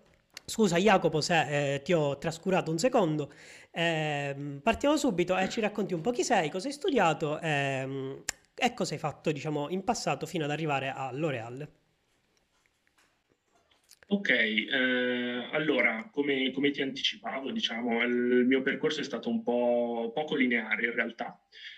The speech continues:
Speaker 2: nel senso che, mm, io ho studiato al Politecnico di Milano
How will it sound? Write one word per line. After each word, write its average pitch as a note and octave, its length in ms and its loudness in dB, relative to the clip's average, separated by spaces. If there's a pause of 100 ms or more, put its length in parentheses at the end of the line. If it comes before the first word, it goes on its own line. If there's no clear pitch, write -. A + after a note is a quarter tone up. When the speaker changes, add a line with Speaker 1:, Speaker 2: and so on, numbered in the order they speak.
Speaker 2:
nel A#2+ 180 0
senso B2+ 520 -4
che, A2+ 720 4
mm, A2 380 6 (500)
io C#3 160 6
ho A#2+ 460 -4
studiato B2+ 360 0
al A2+ 60 0
Politecnico C#3+ 480 2
di E3+ 100 0
Milano C#3+ 520 -2